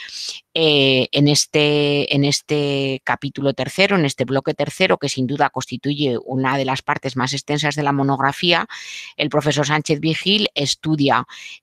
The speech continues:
eh, los géneros, estudia las distintas, desde una perspectiva cronológica histórica, las distintas etapas que, que, que vivió la, la galería fotográfica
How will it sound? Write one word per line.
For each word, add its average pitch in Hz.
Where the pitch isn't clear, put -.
eh, 131
los 123
géneros, 175
estudia 147
las 123
distintas, 135
desde 123
una 143
perspectiva 143
cronológica 139
histórica, 139
las 127
distintas 135
etapas -
que, 131
que, 120
que 123
vivió 131
la, 120
la 117
galería 123
fotográfica 160